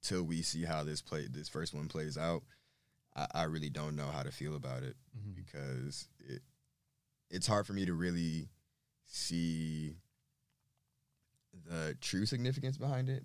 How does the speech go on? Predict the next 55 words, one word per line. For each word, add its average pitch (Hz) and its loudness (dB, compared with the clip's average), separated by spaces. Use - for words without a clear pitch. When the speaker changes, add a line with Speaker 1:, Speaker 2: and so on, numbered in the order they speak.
Speaker 1:
But 85 -4
Speaker 2:
Yeah. 95 -4
Speaker 1:
of 95 -8
course, 123 6
I 92 4
know, 92 4
like, 85 2
the 123 -8
teams 90 0
are 82 -2
gonna 80 0
get 82 0
some 71 -4
extra 82 -2
money 78 -2
and 73 -6
some 65 -6
other 71 -2
stuff 71 -6
like 64 -8
that, 76 -4
but 67 -4
Speaker 2:
Mm-hmm. 92 -6
Speaker 1:
what's 87 0
gonna 82 0
really 80 0
make, 73 -2
are 127 8
they 139 8
gonna 123 2
play 113 4
this 101 -2
with 95 0
playoff 95 2
intensity? - -8
Is 92 -2
this 107 2
gonna 92 2
feel 92 0
like, 80 -2
you 90 0
know, 78 -2
one 85 -2
of 73 -4
those 87 0
types - -4
of - -10
games? 55 -6
Speaker 2:
'Cause 104 2
A 110 8
D 127 10
was 101 10
like, 90 2
I - -2
mean, 87 0